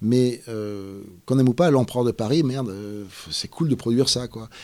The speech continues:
Et, et on regarde Gaumont quand même depuis pas mal de temps. Ils, cette idée que c'est, ils sont la maison de la Marguerite, ils ont cette, euh,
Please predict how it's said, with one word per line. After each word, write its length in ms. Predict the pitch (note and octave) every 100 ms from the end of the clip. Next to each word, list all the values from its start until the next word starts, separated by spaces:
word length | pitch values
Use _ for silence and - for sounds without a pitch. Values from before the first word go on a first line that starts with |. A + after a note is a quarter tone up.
| - -
Et, 260 | A#2+ G#2+
et 60 | B2
on 40 |
regarde 280 | A2 B2 D3+
Gaumont 320 | C3+ C3+ E3
quand 100 | D#3+
même 140 | C#3+ D3
depuis 180 | B2+ A#2+
pas 100 | C#3+
mal 140 | D3
de 100 | B2
temps. 220 | - D#3+
Ils, 200 | E3 A#2+ -
cette 180 | A#2+ C#3+
idée 180 | D#3 D#3+
que 120 | B2
c'est, 140 | -
ils 60 | G#2+
sont 140 | -
la 80 | A#2+
maison 140 | C3 C#3+
de 60 |
la 40 | B2+
Marguerite, 380 | A2 B2 C#3 -
ils 180 | B2+ D#3+
ont 60 | C3+
cette, 160 | C3
euh, 120 | A#2+